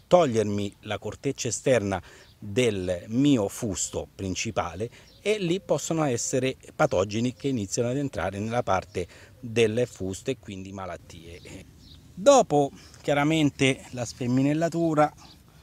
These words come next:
facciamo anche questa, tanto la dovevo fare, eccola qua. Dopo la sfemminellatura, un'altra cosa importante sulle melanzane è andare ad eliminare, se eventualmente ci sono, quelle foglie che toccano il terreno.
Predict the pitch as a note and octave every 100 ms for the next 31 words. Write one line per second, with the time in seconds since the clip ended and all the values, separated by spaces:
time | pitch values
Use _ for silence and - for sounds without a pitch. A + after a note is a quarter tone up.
0 | - - - - A2+ - A2+ G#2+ G#2 -
1 | C#3+ D#3+ C3+ A#2 A2 A#2 A2 B2 C#3 C#3+
2 | - D3 B2 A#2 - - - - - -
3 | - - - - - F3+ G3 C#3+ C#3 E3
4 | D#3+ F3 F#3 F#3+ G3 G#3 G3+ F#3 - -
5 | - E3 F3+ G3 D3+ D#3+ C#3+ C3 A#2+ C3
6 | - D#3 B2+ G2+ G#2+ - C#3 D#3 E3 E3
7 | F3 E3+ D3 C#3+ C#3+ G#2 G#2 - B2+ C3
8 | C#3+ D3+ D#3 D3+ A#2+ G2 F#2+ - - -
9 | A2 G2 - F2+ F2+ F#2+ F#2+ G2 - G#2+
10 | C3 D3 D3+ D3+ - - - - D#3+ D3
11 | D3+ C#3+ D3+ D3+ D3+ D#3+ D#3 - - -
12 | - - - C#3+ - F#2+ - A#2+ A2 A2
13 | - C3+ A2+ A#2 F2+ E2+ E2 E2